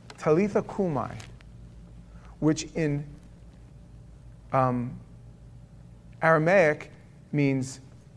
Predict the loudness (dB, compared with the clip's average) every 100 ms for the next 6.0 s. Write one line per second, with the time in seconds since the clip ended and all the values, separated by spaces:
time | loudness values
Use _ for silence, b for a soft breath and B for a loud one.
0 | -4 2 2 4 4 4 4 0 -10 -2
1 | 2 2 2 -2 -10 -18 -20 -20 -20 -20
2 | -20 -20 -20 -20 b b b -2 0 2
3 | 0 8 8 10 8 6 4 2 2 4
4 | 8 6 6 2 8 10 10 10 8 6
5 | 8 12 12 12 8 8 8 6 4 -2